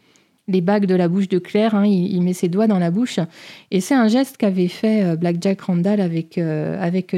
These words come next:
Jenny, euh, lorsque Jamie, euh, racontait un... Enfin, oui, lorsqu'il parlait d'un flashback, en fait, hein, euh, c'était dans l'épisode de Lally Brock, je pense, dans le, l'épisode douze de la saison un. Euh, mais néanmoins, euh, même s'il y a des similitudes entre les deux méchants,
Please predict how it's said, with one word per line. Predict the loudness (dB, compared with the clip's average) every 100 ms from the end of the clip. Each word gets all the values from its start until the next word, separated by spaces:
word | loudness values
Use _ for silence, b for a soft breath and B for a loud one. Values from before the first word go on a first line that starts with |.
| -2
Jenny, | 0 2 4 2 B B B _ -4
euh, | -2
lorsque | -2 -4 -8 -4 -2 0
Jamie, | 0 2 2 2
euh, | 0
racontait | -2 -2 -4 -2
un... | -2 -2 -6 -10 -14 -16
Enfin, | -6 -6 -6 _ B B B B B -4
oui, | 0
lorsqu'il | 0 -2 -4 -8
parlait | -2 0 2 2
d'un | 0
flashback, | 0 -2 0 -2 -4 -6
en |
fait, | -8 -8 -6 -6
hein, | -4
euh, | -4 -8
c'était | -10 -12 -8
dans | -6
l'épisode | -6 -8 -8 -6 -4
de | -4
Lally | -4 -4 -4
Brock, | -4 -4
je | -8
pense, | -10 -8 -8 -8
dans | -6
le, | -6 -6
l'épisode | -6 -8 -4 -4 -2
douze | -4 -2
de | -2
la | -2
saison | -4 -6 -4 -4
un. | -8 _ _ _ _ _ _ _ _ _ -6
Euh, | -4 -4 -6 -8 -10 B B B B 0
mais | 2
néanmoins, | 4 4 4 4 2 0 0
euh, | 0 0
même | 2 0
s'il | 0 0
y |
a | 0
des | -2
similitudes | 0 2 2 0 0 -2
entre | -2 -2
les | -2 0
deux | 0
méchants, | 0 0 -2 -2 -2